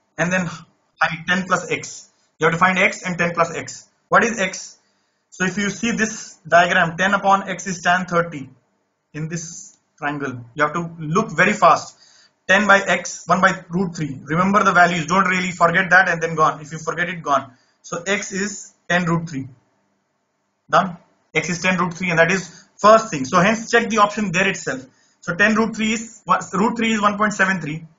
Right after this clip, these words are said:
So ten times it, seventeen point three two. So one is one up. The distance of the hill has to be seventeen point three two. Only one option is there which is having.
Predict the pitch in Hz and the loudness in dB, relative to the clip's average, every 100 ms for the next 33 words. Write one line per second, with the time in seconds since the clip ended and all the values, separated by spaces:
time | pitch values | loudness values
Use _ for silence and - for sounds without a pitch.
0 | _ _ _ - - 175 220 - _ _ | _ _ _ -10 -2 0 -2 -6 _ _
1 | 190 208 202 196 185 202 208 208 - _ | 0 2 0 2 2 2 0 -4 -10 _
2 | - 170 185 220 214 202 190 175 135 127 | -4 -2 2 0 2 0 0 -6 -6 -6
3 | 156 156 196 220 190 175 202 202 - _ | -4 2 2 4 2 2 4 4 2 _
4 | _ _ 160 160 180 226 233 220 202 196 | _ _ -2 0 0 -2 0 0 2 0
5 | 190 185 202 202 190 180 175 202 196 185 | 2 2 0 -2 0 0 -2 -6 -4 -4
6 | - 180 160 147 170 175 196 214 156 175 | -4 -8 -8 -10 -6 -4 -2 -2 0 2
7 | 202 208 214 - 175 170 180 180 165 160 | 2 -2 -4 0 0 0 -4 -4 0 2
8 | 175 165 156 - 160 147 143 160 165 | 2 0 -8 -10 -2 0 0 -2 -8